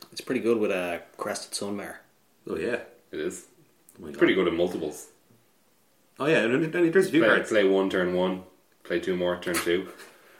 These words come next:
Speaker 1: How are you ever gonna die?
Speaker 3: Yeah, exactly.
Speaker 2: Draw
Speaker 3: Getting
Speaker 2: three
Speaker 3: three
Speaker 2: cards.
Speaker 3: life a turn.
Speaker 2: But
Speaker 1: Yeah.
Speaker 2: <laughs> I
Speaker 3: It's
Speaker 2: think
Speaker 3: better than Authority of the Consoles there.
Speaker 2: Yeah, 'cause I think it, 'cause Authority of the Consoles is always, it's just always goes back. Like, when, whenever, when the decks, in, in this standard season at least,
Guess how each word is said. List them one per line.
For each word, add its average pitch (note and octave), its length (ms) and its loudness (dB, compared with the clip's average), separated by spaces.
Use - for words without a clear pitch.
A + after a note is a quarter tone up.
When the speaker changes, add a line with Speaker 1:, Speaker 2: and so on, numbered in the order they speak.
Speaker 1:
How G#2+ 100 -6
are G#2 80 0
you G#2 80 0
ever G2+ 180 -4
gonna G#2 180 -4
die? G#2+ 240 0
Speaker 3:
Yeah, G#2+ 160 2
exactly. F2 380 -2
Speaker 2:
Draw F#2+ 200 -4
Speaker 3:
Getting F2+ 160 2
Speaker 2:
three F2+ 80 2
Speaker 3:
three F#2+ 160 4
Speaker 2:
cards. F#2 60 2
Speaker 3:
life F2+ 140 0
a - 20 -8
turn. G2+ 320 -4
Speaker 2:
But G2 120 -4
Speaker 1:
Yeah. G2 200 -6
Speaker 2:
<laughs> - 220 -16
I - 20 -10
Speaker 3:
It's - 680 -8
Speaker 2:
think D#3 100 6
Speaker 3:
better G#2+ 160 6
than G#2+ 100 0
Authority G2 380 4
of F2+ 40 2
the F#2+ 80 0
Consoles F#2 240 0
there. G#2 280 0
Speaker 2:
Yeah, E3 280 8
'cause E3 120 8
I F#3 60 4
think F3+ 160 6
it, D3+ 100 4
'cause C3 140 2
Authority E3+ 240 6
of C#3+ 120 4
the - 80 -8
Consoles A2+ 300 -2
is F#2 180 2
always, F#2 240 2
it's - 160 -12
just - 160 -10
always E2 240 -4
goes E2 180 -4
back. - 300 -4
Like, - 120 -10
when, G#2 240 4
whenever, G2+ 360 4
when G2+ 120 -4
the G2 60 4
decks, G2+ 180 2
in, G2 400 -2
in A#2 280 2
this B2 120 4
standard G#2+ 260 2
season G2+ 240 0
at E2+ 60 0
least, - 280 -2